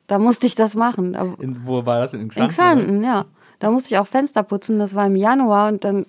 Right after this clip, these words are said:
Speaker 1: sind die immer eingefroren. Da war dann immer so eine Eis-, äh, Film auf den Fensterscheiben
Speaker 2: Ja.
Speaker 1: und ich wusste mir keinen Rat.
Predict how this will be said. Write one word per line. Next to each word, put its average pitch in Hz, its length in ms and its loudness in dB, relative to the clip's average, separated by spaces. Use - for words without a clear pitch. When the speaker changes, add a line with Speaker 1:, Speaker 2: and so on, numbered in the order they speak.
Speaker 1:
sind 220 200 -2
die 214 100 -4
immer 202 220 0
eingefroren. 190 680 -2
Da 190 100 0
war 196 100 0
dann 202 100 0
immer 196 140 0
so 185 60 -6
eine 190 160 -2
Eis-, 226 460 -4
äh, 185 260 -4
Film 196 520 0
auf 180 180 -2
den 190 160 -2
Fensterscheiben 185 540 -4
Speaker 2:
Ja. 185 40 0
Speaker 1:
und 180 60 0
ich 185 160 -10
wusste 233 260 -4
mir 202 140 0
keinen 233 400 -2
Rat. 202 440 -4